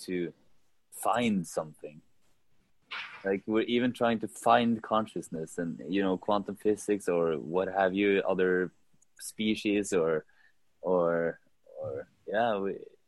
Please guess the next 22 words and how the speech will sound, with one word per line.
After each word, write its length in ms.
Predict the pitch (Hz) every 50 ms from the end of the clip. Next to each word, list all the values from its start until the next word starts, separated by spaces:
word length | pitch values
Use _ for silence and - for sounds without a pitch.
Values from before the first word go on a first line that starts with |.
| _ _ _ _ -
it's 200 | - 113 - -
in-, 240 | - 135 135 131 - - _ - -
it's, 200 | 101 - _ _ _
it's 300 | - 131 180 - - - - _ _ -
fascinating. 540 | 92 98 120 127 - - 107 92 90 92 98
I 120 | 110 113
was, 180 | 110 107 107 - - _ - - - - - - 95
I 80 | 104
asked 320 | 110 101 98 98 - - -
the, 100 | - - _ _ _ _ _ _ _ -
<laughs> 60 | - - - - - - - - - - - - - - - - - - - - - - - - - - - - - - - - - - - - - - - - _ _ _ _ _ _ - - 117
the 140 | 120 123 - 135
ego 420 | 139 147 147 135 120 110 107 104 101
asked 420 | 98 104 107 107 - - - -
the 100 | - 101
question 540 | - - 113 117 110 - - - 92 85 80
earlier 640 | 76 78 80 80 78 80 82 85 82 87 90 87
why 400 | 76 82 82 82 85 87 90 90
it's 520 | 92 95 92 - - 90 90 78 - - -
necessary, 840 | 107 113 120 120 - - 85 - - 71 - - - 69 - - - _ _ _ _ -
and, 560 | - 87 87 87 87 87 87 87 87 85 90
uh, 520 | 92 87 87 87 85 85 85 85 85 82